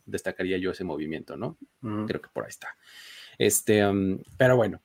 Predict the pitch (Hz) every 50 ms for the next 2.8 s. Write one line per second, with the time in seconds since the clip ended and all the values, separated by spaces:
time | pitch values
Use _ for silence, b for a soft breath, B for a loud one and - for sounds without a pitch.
0 | _ - 131 127 127 123 120 120 113 113 110 104 98 107 - 110 120 139 135 127
1 | - - 135 131 123 117 113 113 127 127 123 147 226 285 277 - 160 135 123 120
2 | 117 131 135 131 127 90 - - - - - 226 247 262 277 285